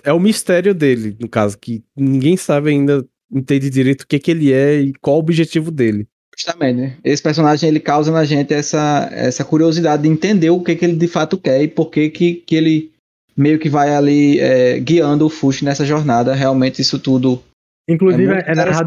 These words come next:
Speaker 2: interessante.
Speaker 3: por ele, né, o anime?
Speaker 2: Sim,
Speaker 3: O anime é narrado
Speaker 2: sim.
Speaker 3: por
Speaker 1: É.
Speaker 3: ele.
Speaker 2: Justamente.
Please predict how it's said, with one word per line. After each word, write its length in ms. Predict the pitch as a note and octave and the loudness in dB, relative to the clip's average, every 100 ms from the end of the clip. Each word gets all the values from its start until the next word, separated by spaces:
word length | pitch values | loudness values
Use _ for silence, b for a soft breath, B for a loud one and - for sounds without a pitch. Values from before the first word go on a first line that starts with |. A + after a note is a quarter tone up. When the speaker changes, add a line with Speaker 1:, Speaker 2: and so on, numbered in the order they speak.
| E3 | 0
Speaker 2:
interessante. 60 | |
Speaker 3:
por 140 | G3 G#3 | 0 2
ele, 260 | F#3 D3+ | 2 2
né, 160 | C#3 D#3 | 0 0
o 60 | D3+ | 0
anime? 440 | B2+ B2+ D#3 G3+ _ _ _ _ | 2 0 0 -4 _ _ _ _
Speaker 2:
Sim, 220 | - D3+ C#3+ | -4 0 2
Speaker 3:
O 20 | |
anime 220 | C3+ C3 | 2 0
é 20 | |
narrado 260 | C3 C3+ A#2+ | 0 0 0
Speaker 2:
sim. 40 | |
Speaker 3:
por 80 | C#3+ | 0
Speaker 1:
É. 140 | C#3+ A#2+ | 0 0
Speaker 3:
ele. 200 | A#2+ B2 _ _ _ | -4 -10 _ _ _
Speaker 2:
Justamente. 560 | A#2 B2+ D#3 D3 B2+ | -8 -2 0 0 -2